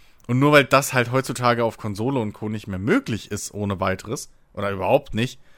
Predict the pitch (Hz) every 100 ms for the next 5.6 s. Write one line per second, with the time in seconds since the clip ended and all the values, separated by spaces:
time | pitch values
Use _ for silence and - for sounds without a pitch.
0 | - - 113 110 110 107 - 123 131 120
1 | - 117 - 117 113 - 110 110 113 156
2 | - 107 - _ _ _ - _ _ _
3 | _ - 127 143 - - - 190 196 -
4 | 135 135 120 117 139 - 131 120 123 123
5 | 131 123 117 113 135